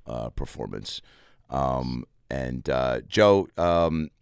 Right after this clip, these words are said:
Joe Gatto here, you know, obviously no, uh, stranger to the stage, but is now venturing, uh,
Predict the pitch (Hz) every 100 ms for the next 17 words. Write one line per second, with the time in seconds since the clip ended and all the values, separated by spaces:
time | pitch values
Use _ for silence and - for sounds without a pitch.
0 | - _ - - 95 98 101 90 87 82
1 | 82 - 80 73 80 - 78 82 82 80
2 | 69 76 73 69 - 98 90 80 82 67
3 | - 98 82 - - - - 85 110 113
4 | 98 107 113 104 90 90 90 - 82 82
5 | 82 80